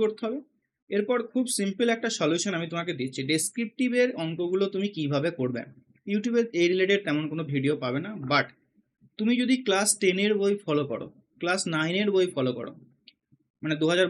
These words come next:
বারো থেকে, বারোর সময় যারা মাধ্যমিক দিয়েছে, বারো, তেরো, চোদ্দোতে, দেখবে ডেসক্রিপটিভের যে বইগুলো উদাহরণে দেওয়া রয়েছে না, সেই ধরনের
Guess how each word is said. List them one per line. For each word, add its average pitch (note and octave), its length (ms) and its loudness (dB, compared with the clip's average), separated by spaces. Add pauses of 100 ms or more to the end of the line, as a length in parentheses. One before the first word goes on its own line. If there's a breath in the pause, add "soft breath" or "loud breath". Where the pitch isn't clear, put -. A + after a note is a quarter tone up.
বারো D#3+ 140 2 (100)
থেকে, F#3 160 0 (120)
বারোর D#3+ 240 0
সময় E3+ 200 -6
যারা E3 200 0
মাধ্যমিক D3 380 -2
দিয়েছে, C#3+ 220 0 (100)
বারো, C3 200 0
তেরো, C3 220 0
চোদ্দোতে, B2+ 340 -4 (120)
দেখবে E3 180 -2 (120)
ডেসক্রিপটিভের E3+ 580 -2
যে E3+ 140 -2
বইগুলো D3+ 380 0 (120)
উদাহরণে F#3+ 460 2 (100)
দেওয়া C#3+ 140 4
রয়েছে C3+ 280 2
না, F#3 60 -4 (180)
সেই F3+ 200 0 (100)
ধরনের D#3 360 -2